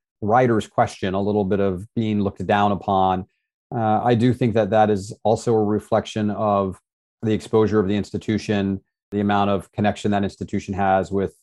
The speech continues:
international locations and that kind of thing. I do a lot of work at,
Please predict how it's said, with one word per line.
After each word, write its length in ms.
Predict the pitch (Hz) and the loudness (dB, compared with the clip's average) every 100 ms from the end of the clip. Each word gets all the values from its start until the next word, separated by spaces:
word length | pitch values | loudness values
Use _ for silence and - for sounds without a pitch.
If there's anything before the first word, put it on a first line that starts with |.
| _ | _
international 520 | 107 101 98 95 104 | -2 0 0 -2 -2
locations 680 | 95 92 104 95 104 95 90 | -2 0 0 0 -2 -4 -6
and 100 | 92 | -4
that 160 | 92 - | -4 -2
kind 120 | 95 | -6
of 80 | 87 | -4
thing. 340 | 101 90 90 - _ _ 95 | -4 -4 -6 -14 _ _ -8
I 80 | 98 | -2
do 160 | 104 | 2
a 40 | 101 | 4
lot 200 | 98 98 | 4 2
of 60 | |
work 260 | 92 98 98 | 2 0 0
at, 140 | 92 | -4